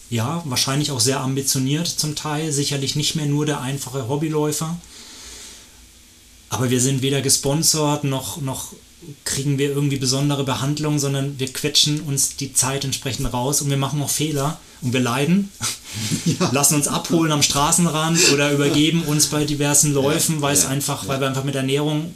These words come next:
Speaker 1: Mist gebaut haben. Und genau über solche Dinge wollen wir offen mit euch hier reden oder Christian und
Speaker 2: Und zwar
Speaker 1: ich
Speaker 2: absolut
Speaker 1: miteinander
Speaker 2: offen,
Speaker 1: reden
Speaker 2: ja.
Speaker 1: und, und versuchen euch auch mitzugeben, was wir gelernt haben und was wir jetzt vielleicht anders machen.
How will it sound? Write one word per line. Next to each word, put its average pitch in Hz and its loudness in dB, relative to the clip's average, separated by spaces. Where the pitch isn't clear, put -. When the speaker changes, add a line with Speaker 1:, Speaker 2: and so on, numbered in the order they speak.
Speaker 1:
Mist 147 2
gebaut 139 0
haben. 143 -2
Und 127 -2
genau 143 2
über 156 0
solche 160 2
Dinge 160 -2
wollen 151 0
wir 143 0
offen 139 -2
mit 143 -2
euch 139 2
hier 131 -2
reden 160 0
oder 127 -4
Christian 151 0
und 143 2
Speaker 2:
Und 123 4
zwar 175 4
Speaker 1:
ich 131 4
Speaker 2:
absolut - 2
Speaker 1:
miteinander 165 4
Speaker 2:
offen, - 0
Speaker 1:
reden 165 4
Speaker 2:
ja. 87 -2
Speaker 1:
und, 147 0
und 147 0
versuchen 156 0
euch 147 2
auch 127 -4
mitzugeben, 147 2
was - 2
wir 147 2
gelernt 135 0
haben 151 0
und 139 -4
was 131 2
wir 147 2
jetzt 139 0
vielleicht 139 -2
anders 147 -2
machen. 113 -2